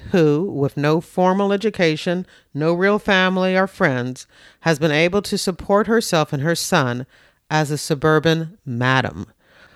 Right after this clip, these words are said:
When she learns that her son's father, a killer, and her former pimp might be released from jail, she's desperate to disappear and remake her life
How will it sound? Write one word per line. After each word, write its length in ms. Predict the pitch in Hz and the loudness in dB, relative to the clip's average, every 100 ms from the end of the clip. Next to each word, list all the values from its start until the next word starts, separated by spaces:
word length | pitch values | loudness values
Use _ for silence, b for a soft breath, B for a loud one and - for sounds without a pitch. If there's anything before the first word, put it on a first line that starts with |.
| b - | b 0
When 180 | 160 | 0
she 180 | 170 202 | 2 0
learns 560 | 196 180 180 185 202 - | 4 6 6 4 0 -4
that 280 | - 156 156 | -2 2 2
her 140 | 156 151 | 2 0
son's 460 | - 170 156 151 | 0 0 0 -2
father, 720 | - - 151 143 135 160 240 - | -10 0 2 4 2 0 -2 -6
a 100 | 135 | -6
killer, 560 | - - 151 139 156 165 B B 160 | -6 -2 2 2 0 -4 B B -6
and 100 | 135 | 0
her 160 | 170 | 0
former 560 | 170 - 185 190 190 185 | -2 -4 0 2 0 -2
pimp 560 | - - 254 127 - - b b b - | -6 -4 -2 -2 -6 -20 b b b -4
might 300 | 170 196 196 | 0 0 0
be 100 | 202 | 0
released 460 | 185 165 170 - | 2 2 0 -2
from 240 | - 160 147 | -4 -2 -2
jail, 560 | 143 156 120 113 131 b b b | 0 0 0 -4 -8 b b b
she's 320 | - 165 143 | -2 -2 0
desperate 680 | 127 180 202 - 196 185 - | 0 2 0 0 0 0 -4
to 120 | 156 | -6
disappear 880 | 123 190 - 190 - 147 117 113 120 _ _ _ | 0 0 0 -2 2 2 2 -2 -6 _ _ _
and 340 | 170 175 175 165 | 0 2 2 0
remake 420 | 175 175 165 160 | -2 0 -2 -2
her 160 | 170 160 | -2 0
life 540 | 160 117 90 - | 0 -2 -6 -16